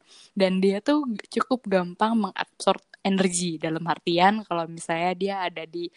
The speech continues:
lingkungan A yang orang-orangnya toksik, orang-orangnya julid, segala macem. Dia tuh gampang banget bisa mengikuti arus itu. Menyerap energi negatifnya.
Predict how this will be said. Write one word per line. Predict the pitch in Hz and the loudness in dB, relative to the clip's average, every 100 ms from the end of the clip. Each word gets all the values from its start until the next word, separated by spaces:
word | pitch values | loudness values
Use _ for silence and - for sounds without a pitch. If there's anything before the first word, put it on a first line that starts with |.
| - - - | -16 -14 -6
lingkungan | 226 254 247 247 254 | -2 0 4 2 2
A | 330 370 359 | -2 2 4
yang | 262 220 | 4 0
orang-orangnya | 196 185 190 190 226 226 - - _ | -2 0 -2 0 -2 -4 -10 -16 _
toksik, | 349 - - 359 349 349 | -2 0 -2 2 2 2
orang-orangnya | 233 196 185 185 190 175 | 0 -4 -6 -10 -10 -8
julid, | 180 262 302 277 285 | 0 2 4 4 2
segala | - 190 175 170 | -2 -6 -6 -4
macem. | 185 220 - - 220 214 220 - - - | -2 -2 -2 0 2 2 0 -4 -18 -2
Dia | 247 | 0
tuh | 320 | 0
gampang | 233 202 220 226 226 226 254 247 | 0 4 4 4 2 2 2 2
banget | 208 175 226 | 2 0 -4
bisa | - 180 240 | -6 -4 0
mengikuti | 240 190 180 190 | 0 0 -4 -2
arus | 175 180 - | 0 -2 -4
itu. | 240 226 185 180 _ _ _ _ _ | 0 2 2 0 _ _ _ _ _
Menyerap | - 208 196 196 - | -6 -2 0 0 0
energi | 196 185 185 180 196 185 | -4 -2 -4 -2 -2 -2
negatifnya. | 180 175 196 - 185 170 | -2 -2 -4 -6 -4 -4